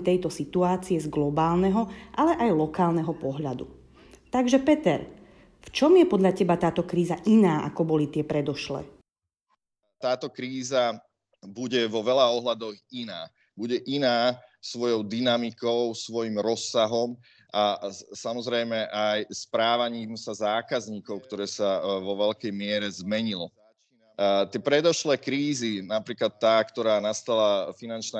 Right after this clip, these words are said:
Speaker 2: kríza v dvetisícosmom roku, tak, e, hospodárstvo padalo zhruba asi osemnásť mesiacov. A v porovnaní s tým, ako nám dnes spadla ekonomika, tak nám spadla na, na rovnakú úroveň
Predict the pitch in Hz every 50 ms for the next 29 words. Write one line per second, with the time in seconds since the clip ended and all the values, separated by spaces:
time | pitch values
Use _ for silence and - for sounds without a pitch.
0 | 101 - 120 113 110 107 107 101 92 98 110 107 - 120 107 - 113 101 95 98
1 | 110 110 - - 120 107 101 101 101 110 117 113 - 113 107 - - - - -
2 | - _ - 104 95 - - 113 107 107 104 101 104 107 127 127 - - 139 127
3 | 123 117 - - 123 110 104 _ _ _ _ _ _ _ 113 117 127 131 127 117
4 | 113 110 107 107 104 - - - - _ - _ _ - 92 104 95 95 113 120
5 | 117 120 117 110 - - 117 107 107 - - 120 113 110 107 101 107 113 113 -
6 | - 123 107 98 - - 113 107 113 131 - - - - - _ _ - - 101
7 | 98 101 - - - 135 135 135 131 123 127 120 120 120 120 113 - - - 123
8 | 120 123 127 123 117 104 110 107 - 127 113 110 110 107 104 104 101 95 95 98
9 | 98 95 110 117 120 120 - - - 123 117 110 117 110 107 110 104 - 127 113
10 | 113 113 117 107 - 127 117 113 110 110 107 - 107 101 90 110 104 104 104 -
11 | - - 113 113 113 113 110 107 107 104 98 95 104 107 104 101 101 104 104 104
12 | 110 113 117 117 110 - _ 113 110 110 117 110 107 104 101